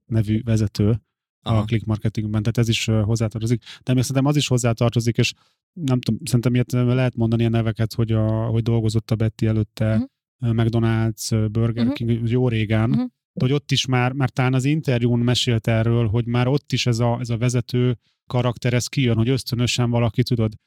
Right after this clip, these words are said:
Speaker 1: proaktívan, meg lendületesen, hogy kezébe veszi a dolgokat. Tehát, hogy nem csak is sodródik, meg akkor mondjátok meg, hogy mit csináljak, hanem, hogy ő,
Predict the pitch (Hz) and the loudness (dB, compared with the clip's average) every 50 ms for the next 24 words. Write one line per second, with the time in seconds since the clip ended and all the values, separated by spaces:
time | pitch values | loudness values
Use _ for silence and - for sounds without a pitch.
0 | _ _ _ _ - - 120 123 123 123 - - - 123 117 117 110 120 117 117 | _ _ _ _ -4 -2 0 0 0 0 -2 -4 -2 -2 0 0 0 0 0 0
1 | 113 107 104 117 117 113 113 117 117 110 - 117 - - - 120 117 117 117 117 | 0 0 0 0 0 2 2 0 0 0 0 0 0 0 0 0 2 2 2 2
2 | 113 113 113 117 123 120 - - 127 120 120 120 107 113 110 110 113 - - - | 0 0 -2 -4 -4 -4 -2 -2 0 0 0 0 0 0 0 0 -2 -2 -2 -2
3 | 117 107 117 113 110 107 104 101 - - 113 - - - - - - 113 - - | 0 0 2 2 2 0 0 -2 -4 -4 -4 -4 -6 -12 -8 -6 -4 -2 -2 0
4 | 117 123 123 110 104 - 113 - 113 107 - 123 120 120 127 131 127 127 127 120 | 0 0 -2 -2 -2 -4 -2 0 0 0 0 0 0 0 0 0 0 0 0 0
5 | 120 117 110 101 - 113 113 113 113 107 - - 113 104 101 101 101 107 107 - | 0 -2 -2 -2 -2 0 0 0 0 0 0 0 0 0 0 0 0 0 0 0
6 | - 127 127 123 123 123 127 127 - - 127 123 120 113 117 120 113 120 123 127 | 0 0 0 2 2 2 0 0 0 0 0 0 2 0 0 0 0 0 0 0
7 | 127 | 0